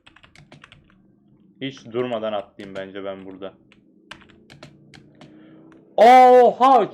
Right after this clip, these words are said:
şaka yapıyorsun ama bak. Oran oraya, yani geçtim, tahtaya vurdum. Yemin ediyorum geçtim, oduna vurdum ha.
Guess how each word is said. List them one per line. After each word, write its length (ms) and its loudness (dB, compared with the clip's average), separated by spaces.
şaka 320 -6
yapıyorsun 540 -8
ama 360 -8
bak. 300 -6
Oran 300 0
oraya, 400 -6
yani 480 -8
geçtim, 520 -8
tahtaya 540 -4
vurdum. 280 -10
Yemin 220 -12
ediyorum 340 -14
geçtim, 420 -14
oduna 360 -10
vurdum 300 -16
ha. 160 -16